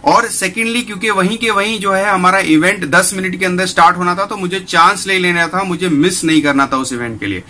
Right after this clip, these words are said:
तो उस वक्त मेरे लिए जो मेरी प्यास थी वो बड़ी थी और वो तीन सौ रुपये मेरे लिए बहुत छोटे लग रहे थे।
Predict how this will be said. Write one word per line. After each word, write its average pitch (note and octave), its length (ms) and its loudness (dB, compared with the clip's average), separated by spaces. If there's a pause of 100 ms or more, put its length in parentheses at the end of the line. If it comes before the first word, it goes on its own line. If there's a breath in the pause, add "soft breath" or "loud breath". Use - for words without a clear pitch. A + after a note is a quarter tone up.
(360 loud breath)
तो F3+ 80 -4
उस B3 240 2
वक्त F3+ 280 2
मेरे E3 300 2
लिए F#3 220 0
जो F#3 120 -2
मेरी F3 240 0
प्यास D#3+ 440 2
थी F#3 60 -6
वो F#3 220 -4 (400)
बड़ी G#3 300 6
थी G#3+ 280 -6 (420 loud breath)
और E3+ 180 4
वो G3+ 100 0
तीन G3+ 240 -6
सौ A3+ 160 0
रुपये G3 280 0
मेरे F#3 200 0
लिए F#3 140 0
बहुत F3 240 -2
छोटे D3+ 260 0
लग B2+ 180 0
रहे G#2+ 200 -4
थे। F#2 160 -14